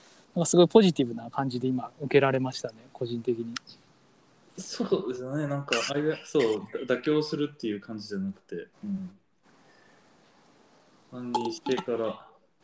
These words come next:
Speaker 2: 半分に割る。<laughs> なるほど。いいとこ取りみたいなイメージになりますね。うん。
Speaker 1: そうですね。なんかいい例があるといいんですけどね。もう最近なんかあんまり喧嘩してなくて。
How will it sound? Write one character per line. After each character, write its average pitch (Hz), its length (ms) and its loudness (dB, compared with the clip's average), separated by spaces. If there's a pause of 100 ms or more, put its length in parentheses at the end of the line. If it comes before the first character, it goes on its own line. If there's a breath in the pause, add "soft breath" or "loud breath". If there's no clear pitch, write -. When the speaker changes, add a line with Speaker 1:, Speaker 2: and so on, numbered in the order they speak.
(140)
Speaker 2:
半 110 160 -4
分 101 140 0
に 95 120 2
割 90 140 -4
る。 - 80 -14 (160)
<laughs> - 220 -14
な - 40 -16
る 131 80 -4
ほ - 120 -14
ど。 - 80 -16 (1000 loud breath)
い 175 120 6
い 175 60 0
と 175 100 4
こ 165 100 4
取 156 160 6
り 147 80 0
み 139 60 -6
た 113 80 0
い 98 80 0
な 98 80 -2
イ 107 60 -4
メ 107 100 -4
ー - 20 -2
ジ 98 160 -10
に 98 80 -12 (160)
な 113 120 -6
り 98 80 -2
ま 95 80 -4
す - 100 -20
ね。 98 120 -14 (960 soft breath)
う - 20 -10
ん。 202 40 -8
Speaker 1:
そ 190 360 6
う 117 100 -6
で 131 160 -8
す - 440 -4
ね。 147 440 4 (720 loud breath)
な 220 60 0
ん 247 60 6
か 151 80 8
い 180 80 8
い 240 80 10
例 160 180 12
が 139 100 10
あ 143 60 10
る 139 80 6
と 139 100 4
い 131 40 8
い - 20 6
ん 131 40 4
で 127 100 0
す - 100 -6
け 123 100 -12
ど 117 60 -12
ね。 117 320 -8 (160)
も 175 60 -4
う 165 40 -6
最 277 260 2
近 294 300 -2
な 294 100 2
ん 269 80 4
か 156 120 2
あ - 20 6
ん 175 80 4
ま 185 100 8
り 185 80 8
喧 180 220 -2
嘩 170 140 -4
し - 120 -4
て 180 60 0
な 175 140 2
く - 100 -10
て。 - 200 -18